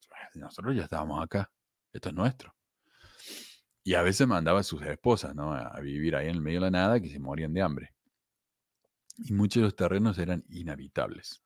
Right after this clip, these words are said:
completamente inhabitables. Dice, "Se dirigieron hacia el territorio de Timpanogos con ciento cincuenta personas. Los Timpanogos vieron esto", o sea, lo-, los nativos locales, como una invasión de su territorio y tierra sagrada.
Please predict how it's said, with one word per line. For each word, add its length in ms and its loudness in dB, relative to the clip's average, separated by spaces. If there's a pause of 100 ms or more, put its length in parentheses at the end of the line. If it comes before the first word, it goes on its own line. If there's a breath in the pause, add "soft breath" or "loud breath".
completamente 600 0
inhabitables. 600 -12 (840 soft breath)
Dice, 280 6
"Se 160 6
dirigieron 500 8
hacia 200 6
el 80 0
territorio 480 4
de 60 6
Timpanogos 580 6
con 160 2
ciento 260 0
cincuenta 360 0
personas. 720 -8
Los 180 -6
Timpanogos 540 6
vieron 280 6
esto", 400 2 (180)
o 80 -10
sea, 180 -2
lo-, 180 -14 (120)
los 240 -12
nativos 380 -4
locales, 440 2 (400 loud breath)
como 260 10
una 140 12
invasión 580 12
de 80 12
su 140 2
territorio 640 4
y 100 -2
tierra 300 2
sagrada. 560 8